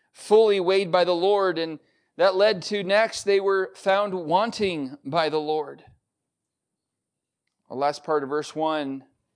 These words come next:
he said, "I know thy works, that thou hast a name, that thou livest and art dead.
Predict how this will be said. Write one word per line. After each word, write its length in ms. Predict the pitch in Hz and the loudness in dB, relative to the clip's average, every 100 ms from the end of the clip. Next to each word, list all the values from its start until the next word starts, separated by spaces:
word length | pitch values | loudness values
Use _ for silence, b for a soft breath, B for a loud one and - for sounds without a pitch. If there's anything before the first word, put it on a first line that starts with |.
| _ _ | _ _
he 140 | - 160 | -12 -10
said, 380 | - 160 147 139 | -2 0 2 0
"I 120 | 151 | -2
know 180 | 165 165 | -2 0
thy 160 | 160 | 0
works, 520 | 156 165 165 - - | -2 -4 -6 -8 -12
that 180 | - 135 | -8 -6
thou 240 | 156 151 151 | 0 2 2
hast 380 | 151 151 - | -2 -4 -4
a 80 | 143 | -8
name, 540 | 135 151 156 170 180 165 | -8 -8 -6 -6 -6 -8
that 120 | 135 | -2
thou 200 | 151 156 | 2 2
livest 540 | 147 160 165 151 - | 0 -4 -6 -12 -10
and 120 | 135 | -8
art 260 | 143 139 135 | -6 -6 -6
dead. 460 | 147 151 143 135 | -6 -4 -8 -14